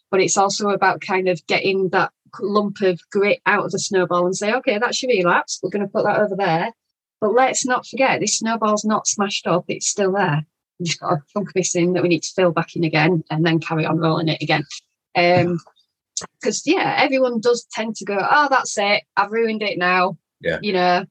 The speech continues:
Speaker 1: start again.
Speaker 2: Mm.
Speaker 1: And it's so often not the case.
Speaker 2: Yeah.
Speaker 1: Yeah.
Speaker 2: I, I love that. I love the, uh, the, uh, everything you've said there. There's a couple of things I wanna pick up on as well, 'cause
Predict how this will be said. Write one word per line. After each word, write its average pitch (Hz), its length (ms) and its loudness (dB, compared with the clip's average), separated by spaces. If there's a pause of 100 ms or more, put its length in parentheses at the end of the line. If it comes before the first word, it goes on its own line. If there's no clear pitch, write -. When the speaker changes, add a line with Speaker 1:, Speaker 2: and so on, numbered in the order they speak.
Speaker 1:
start - 360 0
again. 165 400 -2 (420)
Speaker 2:
Mm. 78 200 -16
Speaker 1:
And 208 140 2
it's 175 240 -2
so 240 320 2
often 185 420 0
not 165 240 -2
the 180 60 -2
case. 156 500 -6 (100)
Speaker 2:
Yeah. - 140 -20
Speaker 1:
Yeah. 165 120 -2 (960)
Speaker 2:
I, 113 140 2
I 85 100 2
love 120 240 4
that. 92 160 4
I - 20 4
love 113 200 4
the, 98 200 2
uh, 101 220 0
the, 87 380 -2
uh, 92 200 0
everything 120 320 0
you've 107 120 -4
said 95 240 -2
there. 80 260 -4 (220)
There's 95 120 -4
a - 40 -10
couple - 160 0
of - 60 -6
things 127 140 2
I 123 40 2
wanna 107 120 2
pick 117 160 -2
up 110 100 0
on 101 120 2
as 92 120 -4
well, 104 220 0
'cause - 240 -12